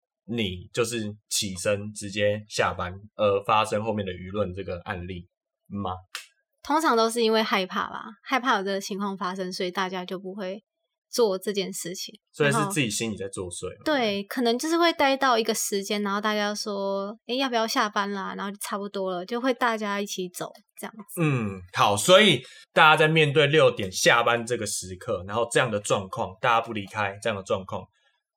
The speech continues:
Speaker 1: 里面都有很多拉扯跟矛盾。好，那我们把它摊开来看的话，那你们觉得有哪些因素是可以提供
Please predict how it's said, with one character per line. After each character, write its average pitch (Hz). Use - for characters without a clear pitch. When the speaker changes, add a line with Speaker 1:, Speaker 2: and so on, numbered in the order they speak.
Speaker 1:
里 123
面 156
都 156
有 147
很 120
多 113
拉 117
扯 98
跟 95
矛 90
盾。 87
好， 98
那 156
我 123
们 107
把 113
它 139
摊 151
开 156
来 127
看 123
的 107
话， 113
那 135
你 120
们 110
觉 110
得 123
有 117
哪 107
些 107
因 107
素 107
是 117
可 104
以 95
提 107
供 127